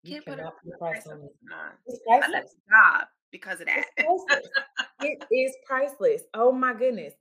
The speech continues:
Speaker 1: I love it. I love it. I love it. Okay, so we are almost out of time, but I do have one more question for you.
Speaker 2: Yes, ma'am.
Speaker 1: Um, you know,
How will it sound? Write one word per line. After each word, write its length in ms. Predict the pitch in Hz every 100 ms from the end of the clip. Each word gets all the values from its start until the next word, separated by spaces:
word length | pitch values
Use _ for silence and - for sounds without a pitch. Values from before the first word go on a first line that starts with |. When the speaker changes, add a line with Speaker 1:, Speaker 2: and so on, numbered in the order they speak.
| -
Speaker 1:
I 100 | 220
love 500 | 240 233 233 262 220
it. 160 | 190 190
I 60 | 190
love 300 | 202 214 226
it. 80 | -
I 80 | 202
love 200 | 202 175
it. 100 | -
Okay, 220 | 196 208
so 160 | 190 202
we 180 | 190 339
are 120 | 330
almost 280 | 202 208 233 -
out 100 | 214
of 120 | 226
time, 280 | 190 165 160
but 100 | 170
I 80 | 175
do 160 | 202 226
have 160 | 196
one 160 | 185 185
more 120 | 208
question 360 | 214 170 - 156
for 140 | 165 151
you. 200 | 156 180 _ _ 226
Speaker 2:
Yes, 160 | -
ma'am. 120 | 196 190 180 175
Speaker 1:
Um, 80 | -
you 100 | 214
know, 280 | 196 165 160